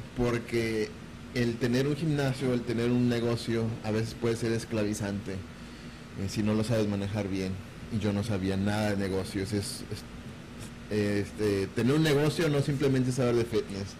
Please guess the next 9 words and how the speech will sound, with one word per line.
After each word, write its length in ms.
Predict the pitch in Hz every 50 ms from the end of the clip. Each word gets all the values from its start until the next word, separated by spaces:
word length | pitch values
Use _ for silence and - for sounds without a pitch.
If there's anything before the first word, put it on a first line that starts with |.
| - - - - - - - - -
es 140 | 110 107 -
totalmente 580 | 135 123 107 131 123 123 127 127 127 120 120 127
otra 260 | 127 120 127 123 117
rama 380 | 113 113 113 113 113 117 117 113 107 - - - - - - - -
que 100 | - 110
uno 140 | 104 107 107 104 104 101 101 - 104
desconoce 680 | 107 98 - - - 101 98 104 120 127 147 139 135 131 131 131 - - - 107
o 60 | 101
desconocía. 680 | 98 95 98 - 104 95 101 104 - 147 131 127 131